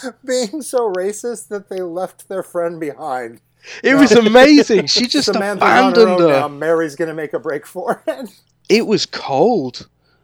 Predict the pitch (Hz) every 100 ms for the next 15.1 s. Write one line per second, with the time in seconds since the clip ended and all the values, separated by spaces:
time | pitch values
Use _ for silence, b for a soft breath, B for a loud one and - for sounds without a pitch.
0 | _ - 165 165 - - 202 185 180 311
1 | - 180 214 285 - 180 131 131 349 -
2 | _ b b b b b 143 170 185 -
3 | 233 233 185 175 190 185 180 180 180 226
4 | 202 156 160 160 233 240 196 190 160 143
5 | 151 160 160 - 180 190 156 - 175 185
6 | 147 131 123 135 135 123 147 135 135 135
7 | 139 - 135 135 131 127 123 - 107 -
8 | 127 147 - 208 202 214 196 - 127 127
9 | 127 135 - 127 - - 62 - - -
10 | _ - 131 123 - 117 139 143 - -
11 | - - b b b b b b - -
12 | 180 170 151 - 247 370 190 170 220 147
13 | 147 151 - 185 170 151 147 151 147 -
14 | - 175 170 175 - 175 170 107 110 -
15 | -